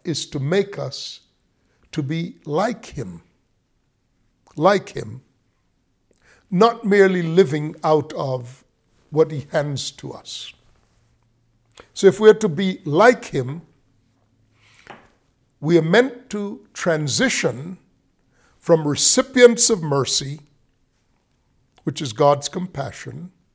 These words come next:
and recipients of grace, which is God's economy,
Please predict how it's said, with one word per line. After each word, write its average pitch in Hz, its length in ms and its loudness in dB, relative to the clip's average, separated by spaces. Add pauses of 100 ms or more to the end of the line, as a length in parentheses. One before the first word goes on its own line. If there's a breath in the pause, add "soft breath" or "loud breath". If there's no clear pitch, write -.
(1040)
and 190 380 2
recipients 208 840 0
of 110 220 -6
grace, 175 760 4 (180)
which 160 240 -8
is 120 120 -8
God's 143 440 2
economy, 151 720 -6